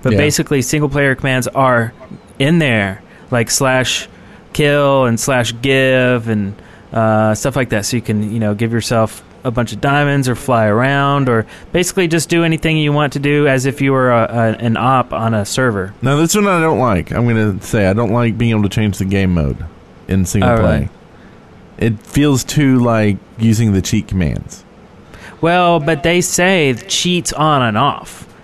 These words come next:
Speaker 1: is how they present it. So if you want to play with cheats on, you turn cheats on, and now you have access to all of these commands.
Speaker 2: Okay.
Speaker 1: So, you know, but I, I see what you mean.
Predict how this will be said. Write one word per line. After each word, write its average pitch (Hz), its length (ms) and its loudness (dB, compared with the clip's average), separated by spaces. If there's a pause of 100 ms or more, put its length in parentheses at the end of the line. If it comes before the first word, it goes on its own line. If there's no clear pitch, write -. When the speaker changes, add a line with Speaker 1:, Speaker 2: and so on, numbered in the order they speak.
Speaker 1:
is 123 160 0
how 135 160 0
they 123 120 0
present 113 500 -2
it. - 180 -14 (440)
So 135 140 0
if 120 100 -4
you 147 100 2
want 165 160 2
to 156 160 2
play 156 240 2
with 147 140 2
cheats 151 320 -2
on, 127 580 0 (260)
you 131 100 -2
turn 143 300 0
cheats 135 300 -2
on, 131 340 2
and 113 140 0
now 123 140 2
you 120 180 2
have 117 160 0
access 117 360 -2
to 110 240 0
all 120 160 2
of 107 80 0
these 107 160 -2
commands. 98 640 -6 (120)
Speaker 2:
Okay. 92 460 -6 (880)
Speaker 1:
So, 117 720 0 (360)
you 127 140 0
know, 95 240 -2 (520)
but 139 140 2
I, 139 300 2
I 139 40 2
see 147 180 0
what 127 160 -2
you 123 60 -2
mean. 107 280 -2